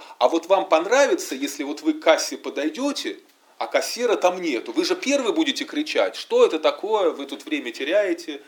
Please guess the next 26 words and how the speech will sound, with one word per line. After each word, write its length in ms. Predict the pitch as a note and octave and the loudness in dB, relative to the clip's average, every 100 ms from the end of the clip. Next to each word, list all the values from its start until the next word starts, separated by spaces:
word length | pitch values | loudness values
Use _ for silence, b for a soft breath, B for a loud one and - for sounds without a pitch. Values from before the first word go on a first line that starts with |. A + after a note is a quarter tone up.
| B B | B B
я 180 | D3+ | 6
тут 220 | C#3 C3 - | 6 0 -6
время 240 | C#3+ A#2+ | -6 -6
теряю, 420 | - D#3 G#3+ G3 | -4 4 6 6
почему 320 | C#3 - D3+ | 2 -8 -8
вы 60 | D3+ | -6
плохо 260 | D3 B2+ - | -8 -8 -6
работаете?" 540 | C3+ G#3 F#3 - - B B B B - - _ _ - | -4 -4 -8 -10 -14 B B B B -20 -20 _ _ -10
То 80 | C#3+ | -4
есть 100 | E3+ | -2
это 160 | E3 | 2
я 80 | E3 | 2
сам 320 | - G#3 - | 4 2 0
вот 140 | A2+ - | -14 -16
для 100 | - | -14
себя 180 | - C3 | -6 -4
смоделировал, 580 | B2+ B2 C3+ A#3+ A3+ C3+ | -4 -10 -8 -4 -2 -2
я 60 | A#2+ | -4
действительно 380 | B2 - - | -8 -6 -6
вспомнил 380 | C3 - D#3 C3+ | -6 -2 -2 -2
множество 320 | B2 D#3+ C#3 | -4 -4 -6
ситуаций, 520 | A#2 B2 - F3+ - C3 | -12 -12 0 2 2 -4
когда 240 | A2+ A#2 | -2 0
и 120 | A2 | 0
я 180 | A2 F3+ | 4 4
возмущался, 920 | E3 D3+ D3+ C#3+ D3+ C#3 B2 - A2+ | 2 -2 -10 -8 -4 -4 -6 -10 -12